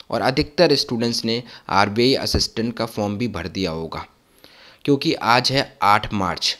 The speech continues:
और आज आरबीआई असिस्टेंट के फॉर्म भरने की लास्ट डेट है। तो जिन स्टूडेंट्स ने अभी तक फॉर्म नहीं भरा है, तो आज अपना फॉर्म भर लें, लास्ट टाइम का इंतज़ार ना करें,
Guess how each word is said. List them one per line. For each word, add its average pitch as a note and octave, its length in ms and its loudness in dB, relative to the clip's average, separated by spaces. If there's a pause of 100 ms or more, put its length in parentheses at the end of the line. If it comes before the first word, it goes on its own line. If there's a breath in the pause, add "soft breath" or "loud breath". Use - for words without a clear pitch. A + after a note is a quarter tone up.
(200)
और G#2+ 280 -4
आज B2+ 360 4
आरबीआई G2+ 420 2
असिस्टेंट A2 640 -2
के B2+ 180 -2 (280 loud breath)
फॉर्म B2+ 280 0
भरने A2 360 0
की A#2+ 140 -2
लास्ट F#2 540 0
डेट F2+ 160 2
है। - 200 -4 (440)
तो A2+ 80 -4
जिन B2 240 2
स्टूडेंट्स A2+ 400 -2
ने A#2+ 100 0
अभी A2+ 240 -2
तक B2 220 -2 (280 loud breath)
फॉर्म A2+ 320 2
नहीं G#2+ 260 0
भरा A#2+ 240 0
है, B2 260 -4 (260 loud breath)
तो - 60 -10
आज A2+ 300 0
अपना A#2+ 260 -2
फॉर्म A2 340 -2 (320 loud breath)
भर A2+ 220 0
लें, B2+ 260 0 (380 loud breath)
लास्ट G#2 400 2
टाइम A2 200 0
का A2+ 120 0
इंतज़ार G#2 580 2
ना A2+ 160 2
करें, A#2+ 320 -4